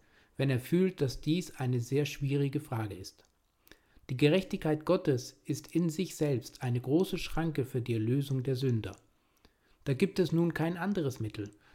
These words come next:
diese Schranke zu überschreiten oder sie zu entfernen, als dies eine, welches euch heute durch das Evangelium unseres Herrn Jesu Christi verkündet werden soll. Es ist wahr, Gott ist gerecht.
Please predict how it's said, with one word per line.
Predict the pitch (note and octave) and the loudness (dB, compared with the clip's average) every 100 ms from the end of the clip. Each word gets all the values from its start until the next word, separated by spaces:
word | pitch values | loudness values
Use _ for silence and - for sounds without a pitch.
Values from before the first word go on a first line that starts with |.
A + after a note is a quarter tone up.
| - | -2
diese | D3 D3+ | 4 4
Schranke | D3+ C#3 C#3 C3+ | 4 2 0 0
zu | B2+ C#3 | -2 -2
überschreiten | A#2+ A2 - C#3+ D#3+ A#2 | -2 -2 0 0 0 -2
oder | A2 A#2 | -2 -4
sie | A2 | -4
zu | B2 C#3+ | -6 -4
entfernen, | B2 - D3+ D#3 A2 - - - - | -4 -2 -2 0 -2 -6 -20 -20 -6
als | C3 A#2+ | -4 -2
dies | D#3 D#3 - | 0 0 0
eine, | C#3 B2+ G#2 A2+ - _ | 0 0 -2 -6 -16 _
welches | C3+ B2+ B2 - - | -4 -2 -2 -4 -8
euch | C3+ C3 - - C#3+ | -4 -4 -6 -8 2
heute | D#3 D#3+ F3+ | 2 4 0
durch | D#3 C3+ | 0 -2
das | C#3 A#2+ | -2 -6
Evangelium | B2 A#2 A#2 C#3+ E3 F3 F3 | -2 -2 2 2 2 0 -2
unseres | D#3 C3+ C#3+ - | 0 0 0 -2
Herrn | A#2+ C3+ | -2 0
Jesu | B2+ B2+ D3 | 0 0 -2
Christi | D3+ D3 - D3+ D3 | -2 -4 -4 -8 -6
verkündet | D#3 D3+ E3+ C#3+ B2 | -4 0 2 2 0
werden | A2 G#2 G#2 | -4 -6 -8
soll. | G2 F#2+ A2 _ _ _ _ - _ _ _ _ _ | -10 -14 -18 _ _ _ _ -20 _ _ _ _ _
Es | C#3+ F#3+ | -6 -6
ist | E3+ E3+ | 0 4
wahr, | B2+ G2 A2+ _ _ _ _ _ | 4 2 -6 _ _ _ _ _
Gott | - C#3 D#3 | 0 0 2
ist | C#3 - | -4 -2
gerecht. | - D#3 E3 - | -2 0 -2 -4